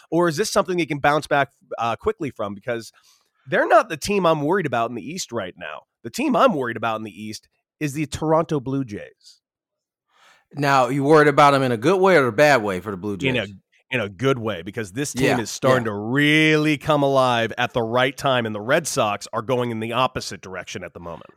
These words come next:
Speaker 2: They're going in the opposite direction. They may be getting some help, uh, if Chris Sale is coming back. It sounds like he's getting closer. We'll see, but we're talking about last ten. Listen, here's the thing about the last ten.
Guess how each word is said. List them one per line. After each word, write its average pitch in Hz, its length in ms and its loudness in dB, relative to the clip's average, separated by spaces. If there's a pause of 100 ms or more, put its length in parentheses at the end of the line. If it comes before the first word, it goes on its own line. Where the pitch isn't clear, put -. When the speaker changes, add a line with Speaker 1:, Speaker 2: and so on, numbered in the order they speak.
Speaker 2:
They're 117 100 2
going 160 320 8
in 160 140 8
the 160 140 6
opposite 170 540 2
direction. 156 540 -2
They 131 140 -4
may 147 260 2
be 165 160 -4
getting 156 280 0
some 147 280 -4
help, 156 560 -4
uh, 139 720 0
if 131 180 -8
Chris 151 320 -6
Sale 151 360 4
is 131 120 -2
coming 143 380 0
back. 143 280 0
It 110 80 -12
sounds 139 360 -4
like 135 160 -4
he's 139 160 -10
getting 117 300 -6
closer. 143 640 -2 (280)
We'll 139 240 0
see, 165 300 2
but 123 320 -2 (280)
we're 113 160 -10 (140)
talking 156 220 2
about 160 220 6
last 165 340 6
ten. 123 260 2 (300)
Listen, 190 260 6
here's 220 260 4
the 214 80 0
thing 160 120 4
about 147 240 2
the 139 40 -6
last 139 360 2
ten. 104 240 -4